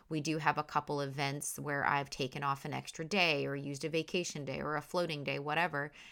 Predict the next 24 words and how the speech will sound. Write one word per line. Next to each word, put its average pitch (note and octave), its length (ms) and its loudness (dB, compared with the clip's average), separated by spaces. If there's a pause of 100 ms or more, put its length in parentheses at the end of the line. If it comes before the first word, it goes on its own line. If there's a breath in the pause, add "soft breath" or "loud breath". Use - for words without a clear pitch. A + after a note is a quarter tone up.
(200 loud breath)
And E3 160 4
that D3 140 10
has - 180 -2
been C#3+ 200 0
specifically D#3 680 -2
for D3 580 2 (420 loud breath)
different D3+ 360 0
events C#3 280 0
that B2+ 120 -2
are C#3 80 0
going C3 320 0
on - 320 2
for D3 340 0
this - 180 -4
month. - 340 -6 (260)
All C#3+ 100 4
right, C#3+ 260 2
and D3 80 -2
we'll C#3+ 120 -2
get - 260 -4
to - 120 -4
that - 200 4
part. - 320 -6 (300 loud breath)
So D#3 440 8